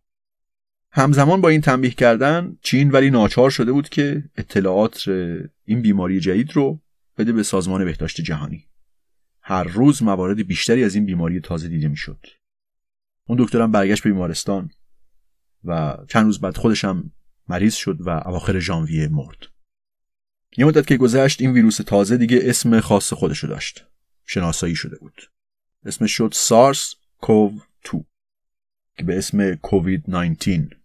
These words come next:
یا کووید نوزده معروف شد. خیلی سریع این ویروس تو سر تا سر دنیا منتشر شد. آمار مرگ و میر خیلی زود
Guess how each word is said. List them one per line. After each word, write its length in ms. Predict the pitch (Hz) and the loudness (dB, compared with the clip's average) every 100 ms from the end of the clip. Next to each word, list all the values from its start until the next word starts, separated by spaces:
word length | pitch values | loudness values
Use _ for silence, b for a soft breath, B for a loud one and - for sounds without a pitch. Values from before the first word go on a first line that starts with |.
| _ 71 | _ -14
یا 80 | |
کووید 260 | 76 82 87 | -10 -6 -4
نوزده 580 | 87 85 76 82 76 69 | -4 -4 -4 -4 -4 -10
معروف 280 | 60 - - | -16 -16 -20
شد. 180 | - _ _ _ _ _ _ _ _ _ _ | -20 _ _ _ _ _ _ _ _ _ _
خیلی 260 | - 156 151 | 0 4 4
سریع 340 | - 123 147 | 6 6 8
این 100 | 143 | 8
ویروس 280 | 127 120 - | 6 4 0
تو 60 | |
سر 240 | 117 127 139 | 0 4 4
تا 120 | 131 | 2
سر 180 | - 113 | 0 2
دنیا 500 | 104 95 98 98 85 | 2 2 2 0 -2
منتشر 400 | 98 85 82 80 | -6 -4 -4 -4
شد. 300 | 71 - - - - _ - - | -6 -10 -16 -20 -20 _ -18 -2
آمار 500 | 98 104 110 98 87 | 0 2 2 2 -2
مرگ 260 | 87 85 | -4 -4
و 40 | 87 | 0
میر 260 | 117 131 | 0 0
خیلی 360 | 131 - 104 107 | -4 0 2 2
زود 520 | 95 95 139 143 - | 0 2 4 4 -2